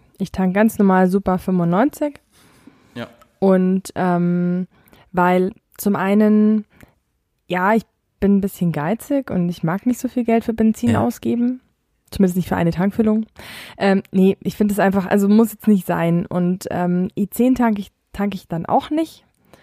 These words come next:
Speaker 1: Ähm,
Speaker 2: Ja.
Speaker 1: ich weiß zwar, dass es meine Motorräder aushalten würden, aber, äh, nee. Also das, das finde ich irgendwie, weiß nicht, das kann ich mal ins Auto tanken oder so.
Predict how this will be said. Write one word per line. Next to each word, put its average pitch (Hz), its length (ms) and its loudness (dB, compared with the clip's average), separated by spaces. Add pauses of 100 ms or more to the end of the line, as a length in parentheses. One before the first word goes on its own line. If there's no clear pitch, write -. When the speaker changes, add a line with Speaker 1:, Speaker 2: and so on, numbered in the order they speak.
(360)
Speaker 1:
Ähm, 196 200 4
Speaker 2:
Ja. 190 80 0
Speaker 1:
ich 196 160 -6
weiß 208 260 2
zwar, 233 220 2
dass 208 240 -2
es - 60 -8
meine 185 220 0
Motorräder 190 600 0
aushalten 254 600 -2
würden, 247 420 2
aber, 185 520 -2 (580)
äh, 180 440 4
nee. 151 460 -6 (120)
Also 208 240 4
das, 247 240 -2
das - 240 -14
finde 254 280 0
ich - 100 -6
irgendwie, 214 580 0
weiß 180 320 -10
nicht, - 240 -18
das - 260 -14 (320)
kann 202 240 0
ich 220 160 0
mal 185 200 2
ins 180 140 -2
Auto 254 340 0
tanken 240 540 -4
oder 226 240 2
so. 220 400 -2